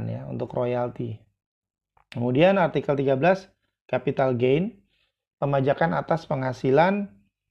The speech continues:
dari pengalihan harta, ya. Hak pemajakan tergantung dari jenis hartanya, movable atau immovable. Artik-, berikutnya artikel delapan belas, eh, pensiun. Penghasilan pensiun hanya dapat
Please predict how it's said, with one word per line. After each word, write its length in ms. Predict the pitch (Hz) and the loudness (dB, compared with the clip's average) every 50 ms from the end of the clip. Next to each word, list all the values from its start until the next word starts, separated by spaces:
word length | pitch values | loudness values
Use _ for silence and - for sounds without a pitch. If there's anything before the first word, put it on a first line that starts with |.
| _ _ _ | _ _ _
dari 260 | - 147 135 143 139 | -2 0 2 2 2
pengalihan 400 | - 143 139 135 135 135 135 131 | 0 -2 -2 0 0 0 0 0
harta, 560 | 131 127 127 127 - 135 113 104 104 - - _ - | 0 -2 -2 0 0 0 0 0 -4 -8 -14 _ -10
ya. 320 | - 131 139 151 160 - | -6 -6 -4 -6 -6 -8
Hak 240 | - - 143 147 - | -4 0 0 0 2
pemajakan 560 | - 151 143 139 135 127 135 139 165 170 175 | 2 0 2 2 2 2 2 2 2 2 2
tergantung 480 | 170 156 139 143 143 139 143 147 190 185 | 2 2 4 4 4 2 2 0 2 2
dari 180 | 170 143 143 | 2 2 2
jenis 280 | 127 131 131 135 131 - | 2 0 -2 -2 -2 -4
hartanya, 480 | 131 131 - 147 143 143 139 127 117 113 | -4 -4 -2 -2 -2 -2 -4 -4 -4 -4
movable 460 | 120 127 131 - 139 127 131 156 165 147 | -4 -4 -4 -2 -2 -2 2 2 2 2
atau 400 | - - 151 147 165 175 - - - - - - _ _ _ _ _ _ - | 2 2 0 0 0 0 -2 -6 -20 -20 -20 -20 _ _ _ _ _ _ -6
immovable. 720 | 127 123 120 113 120 117 123 127 123 117 113 110 104 101 110 113 _ _ _ _ _ _ _ _ _ _ _ _ - - | -4 -4 -4 -2 -2 2 2 2 4 2 0 0 -4 -6 -8 -12 _ _ _ _ _ _ _ _ _ _ _ _ -8 -6
Artik-, 320 | - 151 - 160 160 - _ - | -6 -4 -4 -6 -6 -8 _ -6
berikutnya 580 | 156 151 151 156 165 156 196 196 202 202 202 | -4 -2 0 0 -2 0 4 4 6 6 4
artikel 400 | - - - 175 160 - 170 165 | 2 -2 -8 -6 -2 0 0 2
delapan 380 | 147 151 151 147 165 151 147 147 | 4 2 2 2 2 -2 -2 0
belas, 400 | 156 175 196 208 202 - - - | 2 4 4 4 2 0 -10 -8
eh, 640 | 165 165 151 151 147 147 147 143 143 143 143 143 139 | -4 -2 0 2 2 2 2 2 2 2 2 0 0
pensiun. 720 | - 151 147 147 143 - 165 147 135 143 180 202 - - | 0 -2 -4 -4 -2 2 4 4 4 4 2 -2 -6 -4
Penghasilan 480 | - 147 147 143 - 165 170 185 190 185 | -2 0 0 2 4 4 4 4 4 4
pensiun 600 | - 170 160 160 156 - - 180 180 190 208 202 175 | 4 4 4 4 2 0 0 4 4 4 4 4 2
hanya 240 | 160 165 165 160 | 2 2 2 2
dapat 400 | 143 143 - - 185 190 190 - | 2 2 2 4 2 2 2 0